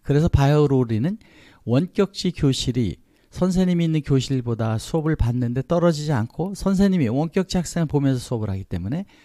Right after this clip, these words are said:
예, 마치 한 공간에 있는 것처럼 또 학생들이 원격지 교실 학생들을 같이 보고 있기 때문에 버추얼 공간에서 거-, 수업을 받는 소위 클라우드 클래스, 텔레 클래스가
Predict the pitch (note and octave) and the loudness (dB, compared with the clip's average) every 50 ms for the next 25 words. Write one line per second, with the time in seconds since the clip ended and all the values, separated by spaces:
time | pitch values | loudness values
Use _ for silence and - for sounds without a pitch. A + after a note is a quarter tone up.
0 | _ _ _ _ - G#2+ F#2 F#2+ G#2+ A2 G#2+ - - - - E3 F#3 D#3+ E3 D#3 | _ _ _ _ -6 -4 -2 0 0 0 0 0 -2 -2 0 0 0 0 0 0
1 | D3 C#3 B2+ C3 A2+ A2+ G#2 G2+ G2 F#2+ F#2 - - G#2 F#2+ G2 G#2+ - B2 C#3+ | 0 0 0 0 0 0 -2 -2 -2 -4 -6 -6 -6 -8 -8 -8 -6 -6 -6 -6
2 | - - G3 F#3+ F3 F3 F3 D#3 D3 D3+ D3 - E3 D3+ - - D#3+ D#3+ D3+ - | 0 0 0 2 4 4 4 4 4 2 2 0 -4 -4 -4 -6 -6 -6 -4 -2
3 | C#3+ C#3 C3 - C#3 C3+ B2 - - C3+ C3 B2 A#2+ A#2 A2+ - - A#2 - - | -2 -2 -2 -2 -2 -2 -2 -4 -4 -4 -4 -2 -4 -4 -6 -6 -8 -8 -6 -4
4 | E3 D3 C3 B2 A#2 G2 G#2+ - - - F#2 G#2 A#2+ D3+ G3 - - - - - | -4 -2 -2 -2 -4 -4 -6 -8 -8 -8 -8 -6 -6 -6 -8 -8 -12 -20 -20 -20
5 | _ _ - - C3 C#3 D#3 - - - F#3 F3 D3 D3+ C#3 C3 A#2+ A#2 G#2+ F#2+ | _ _ -8 -2 2 2 2 2 2 -2 -2 0 0 -2 -2 -2 -2 -2 -4 -4
6 | F2+ - - D#3 F3 F#3 - _ _ _ _ _ _ _ _ - A2+ G#2+ A#2 - | -6 -4 -6 -6 -8 -8 -12 _ _ _ _ _ _ _ _ -6 -6 -6 -6 -4
7 | - D#3 C3 B2 A2 - G2 F2+ G2 G#2+ G#2+ F#2+ G2 G2+ - B2 A#2 A2 - - | -2 0 2 2 2 0 -2 -2 -2 -2 -4 -4 -4 -4 -4 -4 -4 -6 -8 -8
8 | - D3+ D3+ D3+ D#3+ D3+ - - - C#3 A2 - - - - - _ _ _ _ | -4 0 2 2 2 0 -2 -4 -2 -2 -2 0 -2 -6 -10 -14 _ _ _ _
9 | _ - - - D3 C#3 B2+ A#2+ - - - A#2+ G#2+ - - - F#2 F#2+ G#2 C3+ | _ 0 2 2 2 2 0 -2 -4 -6 -10 -10 -8 -8 -10 -12 -12 -10 -10 -10